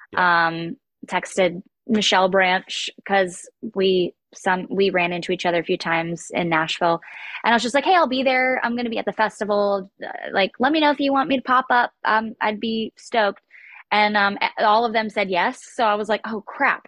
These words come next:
Speaker 2: I need to make sure <laughs> they're not all
Speaker 1: <laughs>
Speaker 2: playing at the same time."
Speaker 1: Yeah.
Speaker 2: And, um, it was, I think, honestly,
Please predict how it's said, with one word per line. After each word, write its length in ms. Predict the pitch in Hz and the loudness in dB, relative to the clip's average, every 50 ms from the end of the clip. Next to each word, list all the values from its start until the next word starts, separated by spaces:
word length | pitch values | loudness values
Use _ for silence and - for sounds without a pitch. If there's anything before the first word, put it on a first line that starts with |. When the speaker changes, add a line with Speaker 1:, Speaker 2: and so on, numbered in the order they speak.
| _ - | _ -4
Speaker 2:
I 120 | 214 220 | -2 0
need 180 | 247 285 302 233 | 0 0 -2 -2
to 120 | - 254 220 | -2 -2 -2
make 200 | 214 214 233 - | 0 0 -2 -4
sure 180 | - - 254 240 | -2 0 2 2
<laughs> 140 | 233 226 240 | 2 2 2
they're 0 | |
not 160 | 226 226 247 233 | 2 2 2 2
all 120 | 233 269 | 0 -2
Speaker 1:
<laughs> 60 | 143 | -2
Speaker 2:
playing 240 | - 226 240 285 269 | 0 0 0 0 -2
at 80 | 262 - | -8 -16
the 60 | - | -18
same 300 | _ - 247 233 240 240 220 | _ -6 -6 -6 -6 -8 -8
time." 440 | - 226 220 214 214 214 214 208 - _ _ - - - - | -4 -4 -2 0 -2 -2 -4 -6 -10 _ _ -20 -20 -16 -8
Speaker 1:
Yeah. 200 | - 107 107 107 - | -4 -2 -2 0 2
Speaker 2:
And, 160 | 196 208 208 | 2 2 4
um, 240 | 202 196 190 190 - | 4 2 2 2 2
it 180 | - 220 - - | 0 0 0 2
was, 500 | 214 220 208 202 196 185 - - - _ _ | 2 2 2 2 2 -2 -6 -16 -20 _ _
I 100 | 208 220 | 0 0
think, 280 | 220 - 247 247 240 - | 2 0 -2 -2 0 0
honestly, 720 | - 185 190 196 202 190 - 202 196 190 185 180 170 - - | 2 2 2 0 -2 -6 -2 -2 0 0 0 0 -2 -4 -10